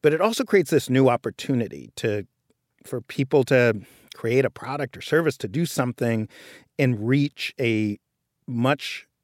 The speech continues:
re-, reach a passionate audience, even if it's a smaller audience, spread all over the world, using those same tools, using trade and technology to reach those people.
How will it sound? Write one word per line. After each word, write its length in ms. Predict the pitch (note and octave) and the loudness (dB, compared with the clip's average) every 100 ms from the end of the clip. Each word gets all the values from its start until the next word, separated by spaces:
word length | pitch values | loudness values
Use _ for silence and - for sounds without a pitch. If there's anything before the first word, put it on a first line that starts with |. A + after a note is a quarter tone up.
| _ - - | _ -20 -6
re-, 220 | C#3+ F#3+ | -2 -2
reach 360 | - C3+ G3+ - | -2 -4 -4 0
a 80 | D3+ | -2
passionate 600 | - - C#3 C3+ C#3 B2 | -2 -6 -4 -2 -2 -4
audience, 500 | B2 A2+ A2+ F#2 - | -4 -4 -4 -6 -10
even 240 | - D3 F3 | -4 -2 -2
if 80 | D3+ | -4
it's 140 | E3+ | -8
a 40 | |
smaller 520 | D#3 - C3 C3+ B2+ G2+ | -10 -4 -2 2 0 0
audience, 500 | F#2 F#2 F#2+ - - - - - | -4 -10 -10 -14 -20 -20 -20 -20
spread 380 | - - D3 B2+ - | -20 0 2 2 0
all 240 | C3 D3 | 2 6
over 220 | D#3+ C#3 | 6 6
the 80 | B2 | 2
world, 600 | A2 A#2+ G2 F2+ F#2 - - - - _ | 2 2 2 0 -6 -10 -14 -20 -20 _
using 400 | - C3 E3 D#3 | -4 0 2 2
those 120 | C3 - | 2 0
same 380 | - F3 F3+ | -2 -2 0
tools, 440 | E3+ - G3+ - - | -2 0 0 -2 -8
using 280 | G2+ G2 F2+ | -10 -8 -4
trade 460 | - C3+ C3 A2 | 0 2 2 -2
and 140 | D2 - | -6 -10
technology 880 | A2 - B2+ B2+ B2 A2 G#2 G2+ - | -8 -2 2 2 2 0 -4 -4 -8
to 120 | B2 | -8
reach 360 | G#2+ D3 F3+ - | -2 -2 -2 0
those 220 | A#2+ G#2 | 0 0
people. 500 | - F2+ - E2+ | -6 -8 -8 -14